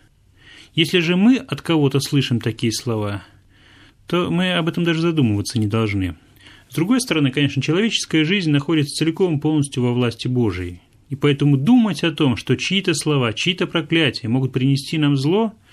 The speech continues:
означало бы просто магически относиться к жизни. Магический подход, да, который с христианством несовместим.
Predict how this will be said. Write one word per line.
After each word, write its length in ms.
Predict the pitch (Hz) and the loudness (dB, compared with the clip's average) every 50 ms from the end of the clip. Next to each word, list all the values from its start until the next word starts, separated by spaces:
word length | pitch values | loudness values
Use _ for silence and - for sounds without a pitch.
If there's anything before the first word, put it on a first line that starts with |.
| - - - - - | -20 -20 -20 -14 -8
означало 440 | 135 135 135 147 143 160 180 175 160 | -4 0 0 0 0 0 0 0 2
бы 120 | 147 139 | 0 0
просто 580 | 139 151 151 143 - - 151 147 143 143 143 - - - - - - _ - | 0 0 -2 -2 0 0 0 2 2 0 -2 -4 -12 -20 -20 -20 -20 _ -4
магически 680 | 156 156 170 196 214 202 226 196 - 143 - - - | 0 2 2 2 2 2 0 0 0 -2 -2 0 0
относиться 560 | 160 147 147 170 175 170 - 156 143 - - 160 | 0 0 0 -2 -4 -2 -2 -2 -2 0 -2 -2
к 80 | 156 | 0
жизни. 480 | 156 151 131 101 90 95 95 98 104 107 - - - - - - - _ _ | 0 0 0 0 0 -4 -6 -8 -10 -12 -16 -20 -20 -20 -20 -20 -20 _ _
Магический 680 | - 139 143 165 165 175 190 - - 143 - - - 131 | 0 2 2 2 0 -2 -2 -2 -2 -4 -4 -4 -4 -4
подход, 580 | - - 139 135 - - - - 110 104 104 | -2 -2 -2 -2 -2 -6 -8 -6 -6 -4 -4
да, 260 | 113 123 156 185 196 - - - - _ _ _ | -2 -2 -2 -2 -2 -6 -12 -20 -20 _ _ _
который 220 | - 139 156 151 | -4 0 0 0
с 80 | 143 - | 0 0
христианством 520 | 147 143 139 - - 165 143 143 - 127 | 0 -2 0 0 -2 -2 -2 0 0 0
несовместим. 800 | 131 131 - - 139 135 143 147 147 - - - 123 117 131 | 0 0 -2 -2 0 0 0 0 -2 -4 -6 -8 -8 -8 -8